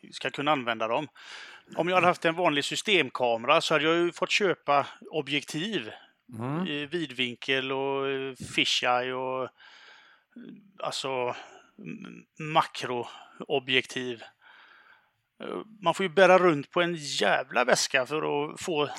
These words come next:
Speaker 1: samma
Speaker 2: <laughs>
Speaker 1: grejer som du har i den här lilla som du har i bakfickan.
Speaker 2: Jo, jo, men hur blir kvalit-, he-, he-, he-, kvaliteten är väl ändå bättre om du använder dem, eh, jämfört med en telefon?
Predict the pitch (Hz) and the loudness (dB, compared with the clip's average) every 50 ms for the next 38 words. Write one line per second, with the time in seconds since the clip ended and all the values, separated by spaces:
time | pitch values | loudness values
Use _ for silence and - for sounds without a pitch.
0 | - - 143 - - 180 147 127 127 131 139 143 143 156 147 131 123 123 117 - | -6 -6 0 4 8 8 8 6 4 0 2 2 4 4 4 4 4 0 -2 -2
1 | 139 131 135 143 139 143 135 120 117 127 123 127 135 139 139 135 123 143 139 117 | -4 -4 -2 -2 0 2 2 2 2 0 0 0 0 2 2 4 4 2 0 0
2 | 117 113 113 - 131 131 135 131 120 120 123 151 - - - - - - - - | 0 -2 -4 -4 -4 -2 -2 -2 -2 -2 -4 -4 -6 -6 -8 -10 -2 0 0 0
3 | 165 - _ _ _ - - - - - _ - - 147 151 185 214 226 208 170 | 0 -4 _ _ _ -20 -20 -20 -20 -20 _ -8 0 6 6 8 8 8 6 4
4 | 139 147 156 160 160 - 127 151 165 160 156 165 160 156 - 160 165 156 156 147 | 2 2 -2 -4 -6 -6 -6 -4 -4 -4 -4 -4 -6 -6 -4 -4 -4 -4 -4 -6
5 | - - - - 175 175 160 - - - 165 156 160 160 - 147 139 139 135 131 | -12 -14 -14 -8 -8 -8 -8 -8 -12 -10 -8 -8 -8 -8 -10 -12 -12 -10 -10 -10
6 | 131 127 127 131 127 - - 165 160 151 - - 147 151 190 208 170 156 160 165 | -10 -10 -10 -12 -8 -2 0 0 0 0 -2 -6 -6 -4 -4 -4 -4 -4 -4 -4
7 | 151 139 139 131 135 127 - _ - 175 180 - _ _ _ _ _ _ _ _ | -4 -4 -6 -8 -8 -10 -10 _ -10 -10 -10 -10 _ _ _ _ _ _ _ _
8 | _ _ _ _ _ _ _ _ _ _ _ - 151 131 131 143 139 131 127 123 | _ _ _ _ _ _ _ _ _ _ _ -14 -12 -10 -8 -6 -6 -6 -6 -6
9 | 117 127 120 123 123 156 165 151 143 139 135 139 135 139 131 - - 117 - - | -4 -4 -2 -2 -2 -4 -4 -8 -8 -8 -8 -6 -6 -6 -6 -6 -8 -10 -10 -10
10 | 120 117 113 - - 110 - - 160 160 - | -12 -12 -12 -14 -14 -16 -14 -14 -14 -16 -16